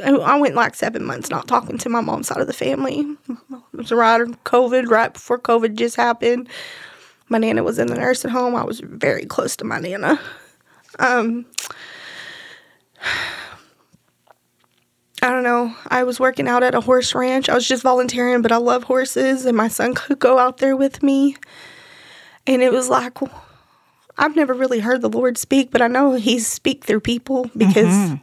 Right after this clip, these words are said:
Speaker 1: I'll be like, "God, I literally just asked you this question, and here I am thirty minutes later, and somebody's giving me the answer." So,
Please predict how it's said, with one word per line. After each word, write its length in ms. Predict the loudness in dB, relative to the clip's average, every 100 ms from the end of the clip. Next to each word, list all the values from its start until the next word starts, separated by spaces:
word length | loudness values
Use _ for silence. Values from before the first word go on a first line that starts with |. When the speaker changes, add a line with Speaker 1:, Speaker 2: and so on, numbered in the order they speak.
| 0
Speaker 1:
I'll 120 | 0
be 120 | 0
like, 400 | -2 -2 -4 -6
"God, 220 | 0 2 2
I 60 |
literally 360 | 2 0 -2 -4
just 220 | -2 0
asked 320 | 0 -2 -6
you 60 | -6
this 180 | -6 -6
question, 440 | 0 0 2 0
and 220 | 2 0 0
here 260 | 2 4
I 60 | 2
am 160 | 0
thirty 200 | 0 2
minutes 220 | 2 2 2
later, 220 | 4 2
and 120 | 0
somebody's 340 | -2 0 -2
giving 240 | -2 -2 -2
me 100 | -6
the 220 | -4 -4
answer." 420 | -6 -6 -6 -6 -8 -16 -20 -20 -18 -18 -20 -20 -14 -8 -8 -8 -14 -20 -16
So, 480 | 0 4 6 4